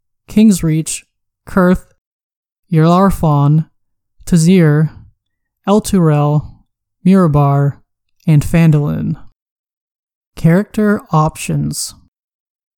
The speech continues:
As a brief aside, I just wanted to point out a character option I missed for Bashaban Priests in second edition in the last episode. In the supplement Warriors and Priests of the Realms,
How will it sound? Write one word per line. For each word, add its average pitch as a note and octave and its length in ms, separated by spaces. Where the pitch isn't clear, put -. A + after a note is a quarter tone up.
As D#3+ 100
a E3 60
brief A#3 260
aside, F3+ 480
I F3+ 80
just G3+ 280
wanted G#3+ 280
to - 60
point F3 320
out D#3+ 240
a E3 100
character F#3+ 440
option D#3+ 380
I D3+ 120
missed D#3+ 300
for E3 200
Bashaban E3 560
Priests D3 380
in E3 160
second F3 340
edition C#3+ 600
in D#3 120
the D3 80
last D#3 380
episode. D3+ 600
In F3 100
the E3 80
supplement A3+ 600
Warriors F#3 720
and F3 180
Priests F3 440
of D#3 180
the D3+ 100
Realms, C#3+ 680